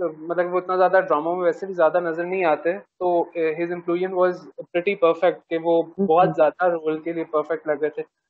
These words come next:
Speaker 1: अ, speaking about Feroz, Feroz obviously he's a superstar और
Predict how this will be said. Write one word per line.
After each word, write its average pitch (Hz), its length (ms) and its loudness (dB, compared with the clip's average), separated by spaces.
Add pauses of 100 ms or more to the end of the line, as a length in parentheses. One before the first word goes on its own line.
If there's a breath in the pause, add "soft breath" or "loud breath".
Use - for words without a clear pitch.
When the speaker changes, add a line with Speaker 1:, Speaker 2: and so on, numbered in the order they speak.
(260)
Speaker 1:
अ, 147 140 4
speaking 196 400 -4
about 202 180 6
Feroz, 190 460 0
Feroz 180 340 -2
obviously 175 640 -2 (560)
he's 175 180 -4
a - 60 -6
superstar 160 600 4
और 160 320 0